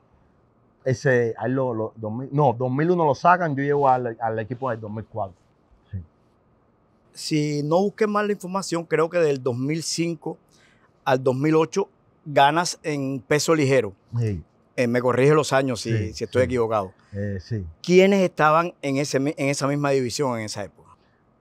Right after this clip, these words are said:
Speaker 1: Oh, cuando en dos mil cuatro era Quindelán, eh, uno de los mejores peleadores de la historia cubana, sesenta, pero tuve la gran suerte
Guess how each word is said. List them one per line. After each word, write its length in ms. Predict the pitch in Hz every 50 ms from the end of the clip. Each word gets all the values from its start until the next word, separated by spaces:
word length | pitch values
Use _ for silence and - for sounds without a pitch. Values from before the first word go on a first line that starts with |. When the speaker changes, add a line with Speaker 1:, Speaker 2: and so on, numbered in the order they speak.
| _ _
Speaker 1:
Oh, 200 | - 131 139 135
cuando 380 | 120 123 120 117 113 113 113 113
en 40 | 113
dos 140 | 123 120 127
mil 160 | 135 135 -
cuatro 360 | - 156 160 156 151 139 -
era 220 | 135 143 143 139
Quindelán, 560 | - 151 127 120 123 120 127 143 160 175 160 143 _ _ _ -
eh, 180 | 113 107 110 110
uno 480 | 110 117 123 127 131 127 127 123 120
de 240 | 117 117 113 117 110
los 100 | 110 107
mejores 280 | 107 104 110 123 127 110
peleadores 400 | - 110 110 113 123 127 123 113
de 40 |
la 40 | 107
historia 320 | 95 - 131 131 131 123 107
cubana, 400 | - 107 117 131 147 151 156 - _ _ _ _ _
sesenta, 560 | - 120 110 - - 139 156 165 151 151 123
pero 220 | 127 123 123 123
tuve 220 | 117 147 156 165 160
la 180 | 156 151 143 - _ _ 143
gran 320 | 127 127 143 143 156 143
suerte 480 | - - 147 135 131 123 - 123 -